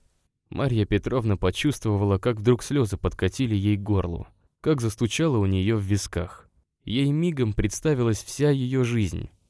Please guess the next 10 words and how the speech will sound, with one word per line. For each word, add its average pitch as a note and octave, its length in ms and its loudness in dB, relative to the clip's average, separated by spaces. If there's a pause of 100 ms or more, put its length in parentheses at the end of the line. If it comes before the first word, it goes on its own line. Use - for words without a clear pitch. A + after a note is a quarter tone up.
(140)
И G#2+ 180 6
стало C#3 480 0
невыразимо C3 760 0
жалко B2+ 500 -2
не G#2 260 2
его, A#2 560 0 (340)
этого G#2 460 0
отвергнутого G#2 720 0
влюблённого G2 640 2
офицера, G2 680 -2